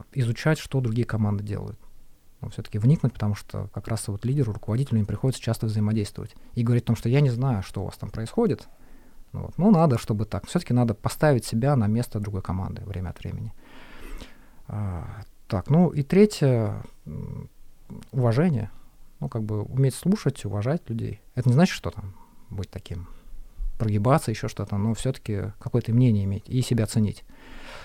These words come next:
Если про практические говорить, практические вещи, да, то, м, можно, ну, вот, скажем так, стримы, вот они сейчас у нас не, не то, что вот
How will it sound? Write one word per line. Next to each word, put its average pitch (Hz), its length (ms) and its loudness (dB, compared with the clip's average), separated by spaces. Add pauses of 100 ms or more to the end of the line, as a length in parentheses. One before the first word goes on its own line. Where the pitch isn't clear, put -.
(520)
Если 147 220 6
про 135 160 4
практические - 720 2
говорить, 104 320 0
практические - 560 0
вещи, 104 260 -2
да, 139 260 0 (200)
то, 131 320 2 (260)
м, 117 540 -2 (560)
можно, 143 640 6 (960)
ну, 143 160 0
вот, - 180 -8
скажем 131 240 4
так, - 140 2
стримы, 185 480 8
вот 117 220 0
они 135 120 8
сейчас - 300 -2
у 113 60 4
нас 101 160 0
не, 117 100 2
не 120 200 2
то, 160 120 6
что - 160 -2
вот 104 120 -2